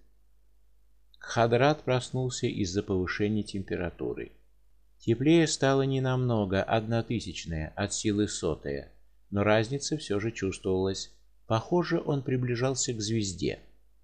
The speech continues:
Блаженная дрема, в которой Кхадрат пребывал почти девятьсот стандарт лет,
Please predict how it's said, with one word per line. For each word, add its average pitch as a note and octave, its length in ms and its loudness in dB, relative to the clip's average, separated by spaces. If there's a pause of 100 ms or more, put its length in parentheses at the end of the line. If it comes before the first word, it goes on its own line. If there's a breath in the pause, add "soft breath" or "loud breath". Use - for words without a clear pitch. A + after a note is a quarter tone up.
(580 loud breath)
Блаженная G3+ 680 4
дрема, B2+ 480 6
в - 40 -14
которой G#2+ 360 2
Кхадрат A#2 600 0 (300)
пребывал A#2+ 480 4
почти A#2 460 -2
девятьсот D3+ 560 2
стандарт C3+ 680 -2
лет, F2+ 300 2